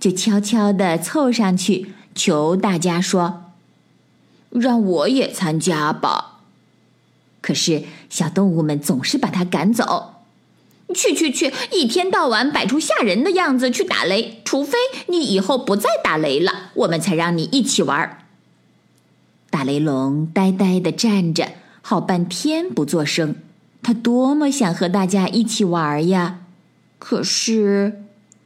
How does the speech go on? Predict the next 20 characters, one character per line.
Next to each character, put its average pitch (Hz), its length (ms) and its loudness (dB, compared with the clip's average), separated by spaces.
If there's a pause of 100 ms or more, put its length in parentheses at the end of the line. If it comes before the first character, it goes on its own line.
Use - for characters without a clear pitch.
(380)
打 139 160 -4
雷 147 160 0
龙 151 400 0 (240)
还 139 360 -2
是 208 200 0
低 233 240 2
着 208 120 2
头 165 440 0
走 185 320 -2
开 185 260 0
了。 190 300 0 (1120)
“不 190 140 2
行， 165 380 -2 (260)
打 - 180 -2
雷 165 220 2
是 214 180 0
我 156 160 0
的 165 140 0
工 214 340 2
作， 214 340 0